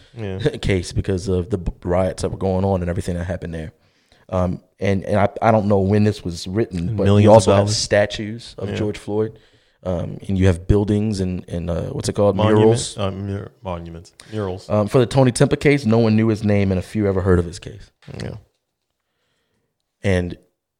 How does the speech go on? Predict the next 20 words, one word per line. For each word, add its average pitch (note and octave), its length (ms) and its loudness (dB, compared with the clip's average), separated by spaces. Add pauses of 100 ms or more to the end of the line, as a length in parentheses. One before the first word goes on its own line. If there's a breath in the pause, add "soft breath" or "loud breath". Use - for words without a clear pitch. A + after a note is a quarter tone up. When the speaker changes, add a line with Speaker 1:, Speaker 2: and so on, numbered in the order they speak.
(880)
Speaker 2:
if A#2 180 0
someone B2+ 420 2
is G2+ 160 0
in G2 100 -4
front A2 360 -2
of F#2 80 -2
a G2 60 -8
pl-, - 320 0
uh, G2+ 60 -8 (120)
is G#2 180 -2
on F2+ 100 0
a F2 40 -8
platform A2+ 500 0
talking G#2+ 440 2
to F#2 40 -8
people, - 480 -4 (680)
black G#2 320 4
or G#2 240 2 (160)
wh-, - 80 -20
white, E2+ 320 -4